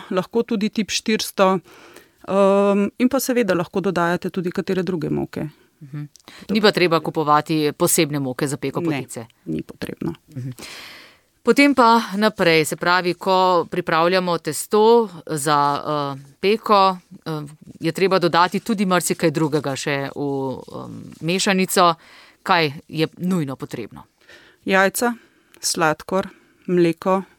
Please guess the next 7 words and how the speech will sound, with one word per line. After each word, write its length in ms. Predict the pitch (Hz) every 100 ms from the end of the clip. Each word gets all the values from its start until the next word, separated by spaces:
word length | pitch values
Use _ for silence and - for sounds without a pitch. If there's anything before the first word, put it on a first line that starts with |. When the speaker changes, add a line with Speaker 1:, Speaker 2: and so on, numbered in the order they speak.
| _ _
Speaker 1:
em, 600 | - 160 165 156 156 156
vanilij 360 | 170 175 175 190
sladkor, 600 | - 180 180 - 196 185 _ - - -
limonina 520 | 185 175 170 165 170
lupinica 560 | 165 170 180 180 180 185
je 60 | 180
potrebna. 540 | 185 190 185 185